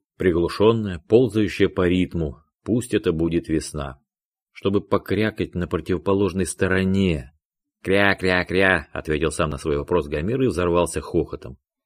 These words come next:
Джонни рассмеялся, но смех его был фальшивым. Рассмеялась и дешёвая дамочка Гомера Микки Конфорти,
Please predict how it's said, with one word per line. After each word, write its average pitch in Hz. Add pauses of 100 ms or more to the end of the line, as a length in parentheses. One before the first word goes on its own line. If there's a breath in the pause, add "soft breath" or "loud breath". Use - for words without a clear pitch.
(420)
Джонни 101
рассмеялся, 92
но 87
смех 151
его 123
был 117
фальшивым. 71 (340)
Рассмеялась 104
и 98
дешёвая 110
дамочка 92
Гомера 90
Микки 87
Конфорти, 80